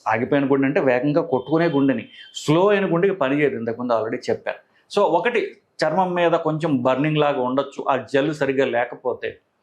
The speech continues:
తప్ప, సీరియస్ ప్రాబ్లమ్స్ అంటూ ఈ షాక్ వల్ల ఉండవు. ఎందుకంటే అది ఒక్కసారి అలా కొడుతుంది, కొట్టంగానే గుండె మేల్కుంటుంది. So, వెంటనే గుండె తన పని తాను చేసుకుంటుంది. దీనివల్ల తీవ్రమైన దుష్పరిణామాలు అంటూ ఉండవు. So, దాని గురించి అనవసరమైనటువంటి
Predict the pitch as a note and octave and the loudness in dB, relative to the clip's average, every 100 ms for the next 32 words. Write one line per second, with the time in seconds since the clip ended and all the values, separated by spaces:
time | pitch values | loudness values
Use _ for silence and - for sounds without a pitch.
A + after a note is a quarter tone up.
0 | _ - - _ D#3+ - G3+ F3 - - | _ -20 -20 _ -4 0 0 2 -2 -8
1 | - E3 E3 E3 C#3+ C3+ E3 D3+ D3 C#3+ | 0 2 2 0 0 0 0 -2 -2 -2
2 | D3+ C3+ B2 C#3+ D#3 A#2+ C3+ A2 A#2+ C#3+ | -2 -2 -2 0 0 2 0 0 -2 -4
3 | D3 D#3 B2+ C3+ - - D3+ F3 D#3 D#3+ | 0 0 0 -2 -4 -4 -4 -2 0 0
4 | - D#3 E3 C#3+ C3 - - _ C#3 D3+ | 0 -2 -2 -2 -2 -6 -16 _ -4 -4
5 | E3 E3 E3 E3+ G3 E3 F3 A3 F#3+ C#3 | -2 -4 0 0 0 2 2 2 0 -2
6 | B2+ A#2+ B2 - - - A3 F3 F3 F#3+ | -4 -4 -8 -12 -20 0 2 2 0 -2
7 | G#3+ F3 F3+ - D#3 D3+ D#3 D#3 C3+ B2 | -2 -2 -2 -2 -2 -2 0 0 2 2
8 | C3+ - B2 A#2 A#2+ B2+ C#3 - - A#2+ | 2 0 -6 -4 -2 0 0 -2 -4 0
9 | C3 D3 D3+ - A#2+ B2 - D#3 D#3+ C#3+ | 0 0 -2 -4 -6 -6 -2 0 2 0
10 | C3+ B2 A2+ A#2 G3+ C4+ - _ - A#2+ | 0 -2 -4 -4 -4 -4 -14 _ -4 2
11 | C3 C3+ G#2 G2+ - _ _ D3 B2+ B2+ | 4 4 2 -4 -10 _ _ -4 0 0
12 | C3 C#3 F3+ F3 C3+ C3 F3 G3+ F#3+ F#3 | 2 2 2 0 0 2 0 0 0 0
13 | E3+ F3 D#3+ D3+ D3+ G#2+ | -2 0 -2 -2 -6 -8